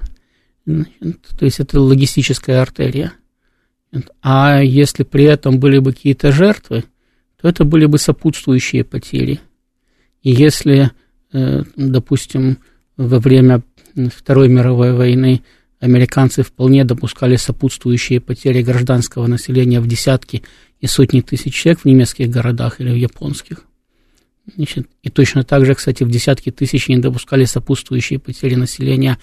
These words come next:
во время своих операций, э, в Ираке, в том числе против игил. Вот, то, э,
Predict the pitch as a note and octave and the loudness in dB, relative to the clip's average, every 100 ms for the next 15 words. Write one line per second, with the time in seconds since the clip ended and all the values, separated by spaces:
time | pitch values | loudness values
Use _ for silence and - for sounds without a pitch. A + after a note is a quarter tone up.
0 | _ _ _ - B2 B2+ B2 - C3 - | _ _ _ 0 4 4 2 2 0 0
1 | B2 C3 C3 B2+ - A#2+ A#2 _ _ _ | -4 0 0 0 -2 -6 -6 _ _ _
2 | - B2+ B2 A#2 B2 C3 C#3 C#3+ C3 - | -8 -4 0 2 4 4 0 -4 -8 -10
3 | _ _ _ - - - _ _ _ - | _ _ _ -20 -20 -20 _ _ _ -2
4 | C3 A#2 C3+ A#2+ B2+ - A#2+ A#2+ A#2 B2+ | 0 2 0 0 -2 0 2 2 0 -4
5 | - _ _ _ _ _ _ _ F3 - | -6 _ _ _ _ _ _ _ -14 -14
6 | _ _ _ _ _ _ _ - D3+ E3+ | _ _ _ _ _ _ _ -14 -10 -8
7 | D3 - - - C#3 - _ C#3 C3 B2+ | -8 -10 -16 -8 -8 -8 _ 4 6 6
8 | B2+ - _ _ _ - D3 D3+ D#3 D#3 | 2 -2 _ _ _ -8 -4 -2 -4 -4
9 | D3+ D3+ C#3 | -4 -2 -2